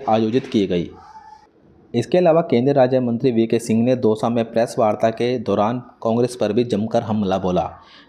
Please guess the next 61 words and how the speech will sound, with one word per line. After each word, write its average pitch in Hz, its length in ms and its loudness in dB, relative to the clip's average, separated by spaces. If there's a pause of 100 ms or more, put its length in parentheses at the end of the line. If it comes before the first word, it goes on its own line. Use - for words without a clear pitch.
प्रियंका 131 240 0
गांधी 135 340 0
के 143 120 0
टोंक 120 340 -2
में 123 140 2
दिए 113 200 4
गए 123 200 2
एक 120 220 -2
बयान 110 200 -2
पर 127 160 -4
पलटवार 113 460 -2
करते 110 320 -2
हुए 120 160 0
उन्होंने 120 280 -4
कहा 107 240 0
कि 135 140 -8
प्रियंका 117 360 0
गांधी 107 320 -2
में 123 120 -2
अभी 123 220 -2
बचपना 107 440 -4
है 90 200 -4 (480)
और 123 120 -2
मैच्योरिटी 117 420 0
कम 107 200 -2
है। 123 180 0
देश 117 220 0
के - 120 0
प्रति 120 320 0
अच्छा - 280 -4
भाव 113 260 0
नहीं 123 220 0
रखने 123 260 -4
वालों 110 260 0
के 110 120 -2
लिए 127 120 0
शब्द 117 260 -6
जनता 107 300 0
खुद 117 220 -6
ढूंढ 101 200 -2
ले। 90 180 -2 (680)
उन्होंने 143 240 0
राहुल 143 240 2
गांधी 139 240 0
पर 131 160 0
भी 131 80 2
बड़ा 117 220 4
बयान 120 260 -2
देते 117 220 2
हुए 117 120 0
कहा 113 220 0
कि 120 140 0
वो 127 180 2
देश 117 280 2
में 127 160 0
टी 117 160 4
शर्ट 131 200 -2
और 127 100 2
पैंट 110 280 -2
पहनते 95 340 -4
हैं 85 260 -8